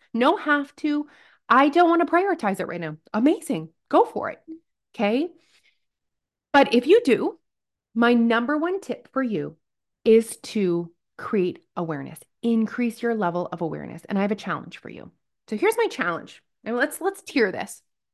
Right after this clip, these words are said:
If you're listening to this and you have not lost weight, I want you to ask yourself, "Have I been consistent?" So have I been performing my daily tasks at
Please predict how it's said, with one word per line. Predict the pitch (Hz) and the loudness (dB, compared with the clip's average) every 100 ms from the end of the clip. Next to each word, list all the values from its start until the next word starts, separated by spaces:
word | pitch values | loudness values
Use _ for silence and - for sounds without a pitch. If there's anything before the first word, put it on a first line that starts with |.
| _ _ _ _ _ | _ _ _ _ _
If | - | -4
you're | 359 | 0
listening | 254 - 214 | 0 -2 -2
to | 202 | -2
this | 180 214 - - _ - _ | -4 -4 -6 -16 _ -20 _
and | 202 | 2
you | 214 | 2
have | 208 | 2
not | 196 175 | 0 0
lost | 170 175 - | -2 -4 -8
weight, | - - _ _ _ _ _ _ _ _ _ | -12 -12 _ _ _ _ _ _ _ _ _
I | 196 | 0
want | 214 226 | 0 0
you | 240 | 0
to | - | 0
ask | 190 - | -2 -2
yourself, | 196 196 175 | -4 -2 -2
"Have | - 202 | 2 4
I | 202 | 4
been | 196 190 | 2 -4
consistent?" | 190 180 - - - | -6 -8 -10 -12 -10
So | - | -8
have | 180 214 | -2 2
I | 247 | 2
been | 247 220 | 2 0
performing | - 208 - 202 214 247 254 - - _ | -2 -8 -2 0 0 0 -2 -6 -20 _
my | 190 190 | 0 0
daily | 185 208 220 254 247 | 2 0 0 -2 -6
tasks | - 196 185 - _ - _ _ - | -2 -2 -2 -10 _ -20 _ _ -6
at | 190 | -6